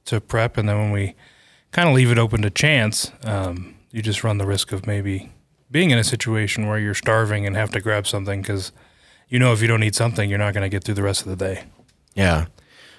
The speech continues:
Speaker 2: Well, and I think when we start talking about, you know, fast food, eating out, meals, all that stuff,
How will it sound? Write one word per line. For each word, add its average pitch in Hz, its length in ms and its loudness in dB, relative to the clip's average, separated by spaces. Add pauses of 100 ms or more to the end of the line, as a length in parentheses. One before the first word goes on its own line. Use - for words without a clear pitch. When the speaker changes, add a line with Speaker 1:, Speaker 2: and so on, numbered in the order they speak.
(160)
Speaker 2:
Well, 131 80 4
and 143 80 6
I 139 60 8
think 131 380 4
when 113 140 6
we 104 100 6
start 92 280 2
talking 92 400 2
about, 85 360 2 (800)
you 101 140 4
know, 85 280 4 (1000)
fast 98 400 2
food, 82 520 0 (280)
eating 104 300 4
out, 82 320 0
meals, 87 480 0
all 92 160 0
that 90 160 2
stuff, 85 240 0